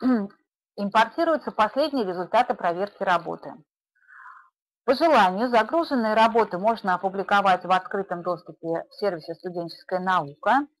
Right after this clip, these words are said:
а, о котором мы уже говорили. Здесь необходимо оставить заявку. После модерации получить ссылку на страницу работы, которая оформлена как электронная книга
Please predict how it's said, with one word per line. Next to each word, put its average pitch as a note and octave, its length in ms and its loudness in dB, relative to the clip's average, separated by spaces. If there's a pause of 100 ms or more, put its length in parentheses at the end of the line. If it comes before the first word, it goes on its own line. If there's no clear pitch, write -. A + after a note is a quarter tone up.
(460)
а, F3 240 0
о E3+ 40 0
котором F#3+ 400 -2
мы F#3+ 120 -2
уже F3+ 180 -8
говорили. E3+ 600 -2 (200)
Здесь - 260 -4
необходимо G3+ 600 0
оставить F3+ 440 0
заявку. D#4 600 2 (420)
После C#4+ 260 0
модерации G3+ 580 0
получить F#3+ 480 -10
ссылку F#3+ 320 -4
на F3+ 100 -8
страницу F#3 580 -4
работы, B3 400 0
которая A#3 480 2
оформлена G3 540 -2
как G3 260 2
электронная G3 640 -2
книга F3 560 -4